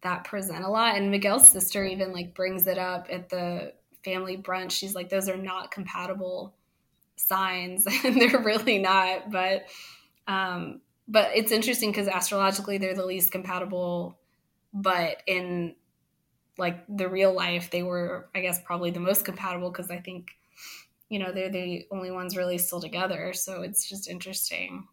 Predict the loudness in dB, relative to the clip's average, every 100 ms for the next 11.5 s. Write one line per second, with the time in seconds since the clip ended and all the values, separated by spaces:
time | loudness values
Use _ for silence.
0 | -14 -12 -12 -14 _ _ _ _ _ _
1 | _ _ _ -14 -14 _ -6 -4 -4 -4
2 | -8 -12 _ _ _ _ _ 0 2 2
3 | 0 -2 0 -2 -2 -2 -4 -2 -2 0
4 | 0 0 -2 -4 -6 -8 -10 -14 _ _
5 | _ _ _ _ _ _ _ _ _ -4
6 | -4 -2 -2 2 0 0 0 0 0 0
7 | 0 -2 -4 -4 -6 -6 -6 -4 -4 -2
8 | -2 -2 -4 -4 -2 -2 -2 0 0 0
9 | -2 -4 -4 -2 0 0 2 2 0 -4
10 | -8 -14 -6 -4 -2 -2 -2 -2 0 0
11 | 0 -2 -4 -4 -6